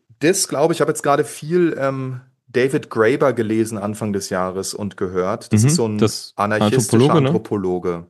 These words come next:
Speaker 1: Ist der schon aufgetaucht
Speaker 2: Mhm.
Speaker 1: im Podcast auch?
Speaker 2: Oh, n-, oh nein, äh, entschuldige. Ähm, äh, David Graeber ist, ähm, ist der Autor von Bullshit Jobs, ne? Genau, also
Speaker 1: Zu-, zum
Speaker 2: ein,
Speaker 1: Beispiel,
Speaker 2: ein,
Speaker 1: mhm, ja.
Speaker 2: genau, ein, ein, er hat auch etwas über, über Schulden geschrieben. David Graeber kenn ich als, als, als Leser, genau. Ich hab ihn gelesen, ich habe Bullshit Jobs sehr gerne gelesen.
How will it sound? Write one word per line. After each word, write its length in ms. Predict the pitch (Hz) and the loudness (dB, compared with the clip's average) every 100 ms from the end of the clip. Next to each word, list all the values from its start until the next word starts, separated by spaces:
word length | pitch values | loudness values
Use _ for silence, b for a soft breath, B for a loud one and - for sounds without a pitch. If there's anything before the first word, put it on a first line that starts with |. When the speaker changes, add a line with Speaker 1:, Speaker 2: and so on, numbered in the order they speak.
| _ | _
Speaker 1:
Ist 160 | - - | -6 -2
der 80 | 127 | 0
schon 140 | 127 | 2
aufgetaucht 460 | 127 120 110 110 113 | 2 2 2 2 0
Speaker 2:
Mhm. 40 | |
Speaker 1:
im 40 | |
Podcast 460 | 104 113 - 95 - | -2 -4 -2 -8 -6
auch? 220 | 101 110 - B | -8 -8 -10 B
Speaker 2:
Oh, 120 | 151 | 0
n-, 180 | 135 117 | 2 4
oh 120 | 143 | 4
nein, 260 | 147 135 113 | 4 4 2
äh, 360 | 127 117 113 | 2 2 2
entschuldige. 460 | 110 104 120 107 101 | 0 0 0 2 2
Ähm, 460 | - 117 110 110 110 | 4 6 6 6 4
äh, 320 | 117 117 123 | 2 0 0
David 260 | 127 143 | 0 0
Graeber 380 | 147 151 160 156 | 0 0 0 -2
ist, 260 | 120 127 - | -4 -8 -6
ähm, 260 | 127 123 | -2 0
ist 160 | 117 - | -2 0
der 100 | 98 | 2
Autor 220 | 120 123 | 4 2
von 200 | 110 110 | 2 2
Bullshit 360 | 123 156 180 156 | 4 4 2 2
Jobs, 380 | 185 190 - - | 0 -2 -18 -10
ne? 220 | - 139 | -4 -2
Genau, 360 | 123 120 135 143 | 0 2 4 2
also 360 | - 117 120 | 2 2 4
Speaker 1:
Zu-, 60 | 117 | 4
zum 80 | 117 | 4
Speaker 2:
ein, 40 | |
Speaker 1:
Beispiel, 240 | 107 110 110 | 4 4 0
Speaker 2:
ein, 40 | |
Speaker 1:
mhm, 220 | 104 120 - - | 0 -6 -12 -8
ja. 80 | 107 | -2
Speaker 2:
genau, 300 | 147 123 98 | 2 2 2
ein, 200 | 110 107 | 2 0
ein, 340 | - 107 107 | 0 0 0
er 120 | 101 | -2
hat 100 | 107 | -2
auch 120 | 104 | -2
etwas 220 | 107 104 - | -2 -4 -2
über, 140 | 104 - | -4 -2
über 200 | 98 101 | -2 0
Schulden 360 | - 165 185 | 4 4 4
geschrieben. 460 | 160 - 139 135 127 | 2 0 0 2 2
David 260 | 120 117 | 2 0
Graeber 300 | - 123 123 | 0 2 2
kenn 220 | 117 123 120 | -2 -2 0
ich 300 | 120 - - | -2 -4 -4
als, 380 | 110 104 - | -2 -4 -6
als, 280 | - 107 - | -6 -4 -4
als 180 | - - | -4 2
Leser, 360 | 156 147 98 92 | 4 4 2 2
genau. 260 | 104 101 | 0 0
Ich 140 | 98 - | 0 0
hab 100 | 117 | 2
ihn 80 | 113 | 2
gelesen, 460 | 107 117 131 131 | 4 4 2 0
ich 180 | 113 - | -2 0
habe 140 | 110 101 | -2 0
Bullshit 460 | 113 139 139 127 | 0 0 -2 0
Jobs 220 | 131 127 | 0 0
sehr 140 | - 117 | 0 0
gerne 360 | 110 113 135 131 | 2 2 2 0
gelesen. 540 | 120 127 127 131 131 | 0 0 2 2 2